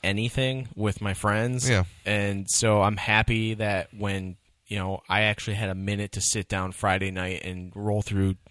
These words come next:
Speaker 1: a couple hours of Rainbow Six. Uh, even though we didn't do great, I had a couple of really great rounds,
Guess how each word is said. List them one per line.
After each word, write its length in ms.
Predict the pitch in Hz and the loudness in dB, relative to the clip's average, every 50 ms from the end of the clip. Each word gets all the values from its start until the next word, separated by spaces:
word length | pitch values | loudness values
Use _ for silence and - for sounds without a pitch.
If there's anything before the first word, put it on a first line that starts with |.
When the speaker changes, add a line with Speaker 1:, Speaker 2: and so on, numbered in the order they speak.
| - - | -16 -12
Speaker 1:
a 60 | - | -8
couple 280 | - 104 - - 110 | -6 -4 -2 0 0
hours 320 | 104 98 101 98 98 92 95 | 0 0 0 0 -2 -2 -4
of 80 | 90 | -4
Rainbow 280 | 92 90 92 90 95 90 | -4 -4 -2 -2 0 0
Six. 500 | 90 - 101 92 87 - - - - - _ _ - - - - - - - - _ _ _ _ - | 0 0 0 -2 -2 -4 -6 -8 -10 -10 _ _ -20 -20 -20 -20 -20 -20 -20 -20 _ _ _ _ -6
Uh, 440 | 101 101 95 92 87 82 82 80 - - _ _ | -4 -4 -4 -4 -4 -6 -8 -10 -14 -16 _ _
even 280 | - 117 113 120 120 117 | -2 -2 0 0 0 2
though 160 | 117 110 110 | 2 2 2
we 140 | 107 110 107 | 2 0 0
didn't 260 | - 107 98 104 104 | 0 -2 -2 -2 -2
do 160 | 101 110 110 | 0 -2 0
great, 420 | 107 127 127 117 107 104 113 - - _ _ _ _ _ - | 2 4 6 6 6 4 0 -2 -6 _ _ _ _ _ -4
I 80 | 104 104 | -2 0
had 320 | 104 113 110 104 104 87 | 2 2 4 4 2 0
a 60 | 85 | -2
couple 300 | - - 104 98 - 107 | -4 -2 -2 -2 0 -2
of 120 | 95 85 85 | -2 0 0
really 220 | 98 98 98 104 | 0 0 0 0
great 280 | 98 104 107 107 110 107 | 0 0 0 0 0 0
rounds, 640 | 113 123 127 123 117 107 101 104 98 - - - | 0 0 2 2 0 0 -2 -4 -6 -8 -10 -12